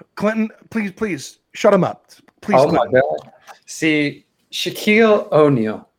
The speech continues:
Speaker 2: Where would, I mean, where would Kobe be when he was, when he was, like, sixteen starting off without Shaq?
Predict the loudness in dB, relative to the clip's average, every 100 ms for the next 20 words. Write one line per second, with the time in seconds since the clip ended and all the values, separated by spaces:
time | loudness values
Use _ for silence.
0 | _ _ _ _ 0 4 6 4 2 -4
1 | _ -4 0 0 2 2 4 2 2 2
2 | 2 0 0 2 2 0 -2 -14 _ _
3 | -6 -2 0 0 0 -2 -2 -10 -16 -6
4 | -4 -4 -6 -4 -2 -2 -2 2 4 4
5 | 0 -2 -6 -6 -6 -10 -10 -10 -20